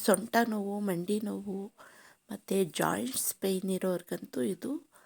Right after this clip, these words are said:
ರಾಮಬಾಣ ಅಂತ ಹೇಳ್ಬೋದು. ಮೂಳೆಗಳು ಗಟ್ಟಿಯಾಗುತ್ತೆ ಈ ಶೇಕಿಂದ. ಓಕೆ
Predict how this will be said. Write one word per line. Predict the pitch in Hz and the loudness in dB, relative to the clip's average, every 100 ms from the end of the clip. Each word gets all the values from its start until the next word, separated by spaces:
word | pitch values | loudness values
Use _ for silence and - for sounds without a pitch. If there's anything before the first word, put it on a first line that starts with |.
| - - - - 185 | -20 -20 -18 -4 -2
ರಾಮಬಾಣ | 165 165 202 196 180 180 180 | 0 -2 -6 -4 -4 -4 -4
ಅಂತ | 180 180 180 | -6 -2 -2
ಹೇಳ್ಬೋದು. | 165 165 165 156 226 240 294 - - - - 202 | -2 -4 -6 -8 -8 -10 -12 -18 -20 -20 -10 -2
ಮೂಳೆಗಳು | 196 208 214 196 226 330 - - - | 2 2 2 -2 -2 -4 -8 -6 -2
ಗಟ್ಟಿಯಾಗುತ್ತೆ | 185 - 214 190 180 180 - - - - - _ _ - 98 | -2 -4 -4 -4 -4 -8 -6 -6 -6 -10 -20 _ _ -6 -4
ಈ | - | -4
ಶೇಕಿಂದ. | - 80 - 87 80 156 - _ _ _ _ _ - - - _ _ _ _ - - - 226 | -4 -6 -8 -8 -8 -10 -14 _ _ _ _ _ -8 -8 -12 _ _ _ _ -20 -18 -4 0
ಓಕೆ | 208 - | 4 4